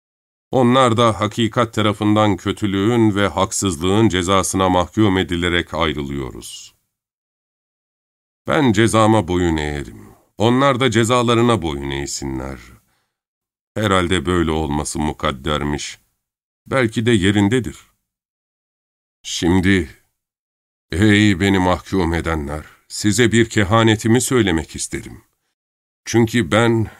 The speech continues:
şimdi hayatın öyle bir anında bulunuyorum ki, burada insanlar ölmezden önce kehanet gücüne erişirler. O halde benim katillerim olan sizlere haber vereyim ki,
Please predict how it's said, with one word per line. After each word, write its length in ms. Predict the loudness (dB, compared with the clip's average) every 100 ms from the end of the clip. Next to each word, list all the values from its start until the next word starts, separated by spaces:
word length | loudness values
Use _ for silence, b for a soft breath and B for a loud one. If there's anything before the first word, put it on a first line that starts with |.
| B
şimdi 420 | -4 0 2 2
hayatın 600 | 2 2 2 2 2 2
öyle 320 | 2 2 2 2
bir 120 | 2
anında 540 | 4 4 4 2 0
bulunuyorum 680 | 0 2 2 2 2 2 2
ki, 380 | 0 -2 -2 -6 _ _ _ -2
burada 360 | 0 2 0
insanlar 680 | 0 -2 0 0 0 2 0 -2
ölmezden 580 | 0 2 0 0 0 0
önce 360 | 2 0 -2
kehanet 600 | -2 -6 0 0 0 -2 -6
gücüne 360 | -4 -2 -2
erişirler. 760 | -4 -8 -8 -8 -8 -10 -12 -16 _ _ _ _ _ _ _ _ _ _ _ _ -2
O 140 | 2
halde 360 | 4 2 2 4
benim 260 | 4 4 2
katillerim 720 | 2 0 0 0 2 2 2
olan 240 | 4 2
sizlere 440 | 2 0 2 2 2
haber 440 | 2 0 0 2
vereyim 500 | 0 2 2 2 2
ki, 360 | 0 0 0